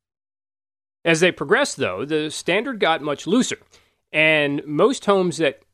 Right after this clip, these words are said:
came in the bummers' path, uh, ended up put to the flame. And of course, the destruction was by design.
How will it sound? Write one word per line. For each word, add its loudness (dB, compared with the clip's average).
came 4
in 4
the 2
bummers' -2
path, 0
uh, -8
ended -4
up 0
put 0
to -10
the -6
flame. -4
And 4
of 0
course, 0
the 0
destruction 0
was -6
by 2
design. -2